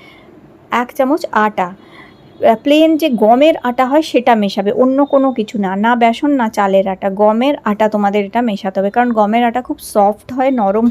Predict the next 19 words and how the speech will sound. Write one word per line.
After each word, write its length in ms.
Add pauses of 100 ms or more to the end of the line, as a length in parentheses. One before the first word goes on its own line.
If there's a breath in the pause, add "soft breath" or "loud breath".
হয় 140 (420 loud breath)
আর 200
স্কিনে 360
গ্লো 320
আনতে 340 (160)
হেল্প 280
করে। 260 (380 loud breath)
যেই 280
আটা 220
তোমরা 280
রুটি 360
খাও 260
সেই 360
আটা 260
তোমরা 360
এর 260
মধ্যে 240
দু 160
চামচ 320